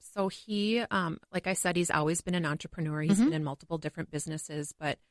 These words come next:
Speaker 1: most recently, um, he founded Big Wood Brewery in White Bear Lake.
Speaker 2: Okay, so a
Speaker 1: So he had,
Speaker 2: brewery,
Speaker 1: he
Speaker 2: a
Speaker 1: had
Speaker 2: little bit
Speaker 1: experience in the industry.
Speaker 2: Sure.
Speaker 1: He really wanted to start a distillery 'cause he's a bourbon and a, and a whiskey guy.
Speaker 2: Mm-hmm.
Speaker 1: Um, and it was just,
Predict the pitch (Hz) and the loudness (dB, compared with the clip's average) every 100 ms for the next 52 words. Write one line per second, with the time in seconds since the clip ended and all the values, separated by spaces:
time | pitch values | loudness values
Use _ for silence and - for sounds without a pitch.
0 | _ _ 185 190 - 180 - - 165 156 | _ _ 0 0 0 -2 -2 -4 -2 -2
1 | 165 - _ 156 143 143 - 175 - 160 | -4 -14 _ -10 -8 -10 -8 -8 -4 -4
2 | 151 156 143 151 151 147 - 147 147 143 | 0 -2 0 0 0 -4 -4 -4 -2 -2
3 | 147 147 165 151 143 143 147 139 139 - | -4 -8 -8 -8 -6 -10 -12 -14 -14 0
4 | - - 311 143 - 214 196 220 196 202 | 2 6 4 4 0 4 6 8 8 8
5 | 220 202 240 185 180 180 - 240 269 - | 10 10 10 8 6 6 6 8 8 8
6 | 175 190 180 190 - 190 - 156 147 - | 6 6 2 0 -2 -4 -4 -6 -6 -8
7 | - - 190 156 - _ _ _ _ 214 | 0 6 6 4 -2 _ _ _ _ -4
8 | 226 226 226 214 175 165 165 165 - 151 | 2 4 4 4 2 0 0 -2 0 0
9 | 147 - _ 160 151 151 - 147 151 165 | 0 -2 _ -6 -4 -8 -8 -8 -6 -4
10 | 180 165 156 151 147 143 143 147 151 143 | -4 -4 -4 -6 -6 -6 -8 -6 -6 -8
11 | 139 135 147 147 143 143 - 151 147 190 | -12 -16 -16 -14 -6 -6 -4 -8 0 4
12 | 196 311 - _ _ _ _ _ 151 143 | 4 4 0 _ _ _ _ _ -18 -18
13 | 135 135 _ _ _ 160 165 180 175 156 | -18 -20 _ _ _ 0 0 0 -4 -4
14 | - 165 - - | 0 0 -2 -8